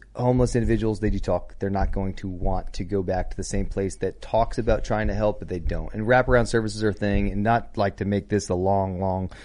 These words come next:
long story, that the individuals that have hit rock bottom that do wanna get helped, if there are organizations that, um,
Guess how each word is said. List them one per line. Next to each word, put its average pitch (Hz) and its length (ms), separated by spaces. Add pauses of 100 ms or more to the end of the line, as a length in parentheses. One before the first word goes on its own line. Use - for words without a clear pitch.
(140)
long 107 180
story, 113 260
that 104 200
the 123 120
individuals 127 460
that 107 200
have 113 240
hit 117 120
rock 104 220
bottom 104 240
that 95 160
do 110 120
wanna 104 180
get 98 120
helped, 101 280
if 90 120
there 98 140
are 101 120
organizations 95 800 (460)
that, 95 280 (220)
um, 80 440